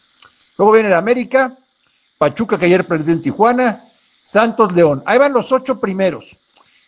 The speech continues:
Pero recuerden que califican doce. Yo les pediría que tengan mucho cuidado en las próximas fechas, tanto con Tijuana como con Cruz Azul. Dos equipos que ya decidieron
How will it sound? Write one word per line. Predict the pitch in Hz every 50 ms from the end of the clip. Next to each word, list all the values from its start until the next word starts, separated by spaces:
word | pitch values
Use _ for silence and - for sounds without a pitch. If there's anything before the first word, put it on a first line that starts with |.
| _ _ _ _ -
Pero | 190 190 180 156 139 123 - -
recuerden | 127 135 131 - 165 185 196 208 208 -
que | 190 151
califican | 147 143 127 - - 104 - - 160 160
doce. | 156 190 208 196 - - 147 117 95 - _ _ _ _ _ _ _ _ _ _ _ _ _ _ _ _ _ _ _ _
Yo | - 127 120 185 226
les | 247 226 -
pediría | - - 185 170 175 185 208 214 -
que | - 165
tengan | - 180 180 170 165 160 151
mucho | 160 208 285 294 277 - 233 190
cuidado | 139 165 143 143 160 170 170 170
en | 139
las | 131 -
próximas | - 147 156 135 156 147 123 -
fechas, | - 175 170 - 233 240 170 - - - - _ _ _ _ _ _ _ _ _ _ _ -
tanto | 165 165 165 151 - 170 156 -
con | 165 160 147 139
Tijuana | - 156 - - 240 269 285 285 294 294 285 247 - _ _
como | - 156 143 147 139 -
con | - 147 135 131 120
Cruz | - 151 143 139 139 143
Azul. | 135 131 - 165 147 120 113 - _ _ _ _ _ _ _ _ _ -
Dos | 127 123 180 - 185
equipos | 175 - 185 175 - 190 170 -
que | - 143 123
ya | 120 147 160 180 180 - - _
decidieron | - 123 113 139 123 - - 131 131 131 151 170 160 147 127 113 -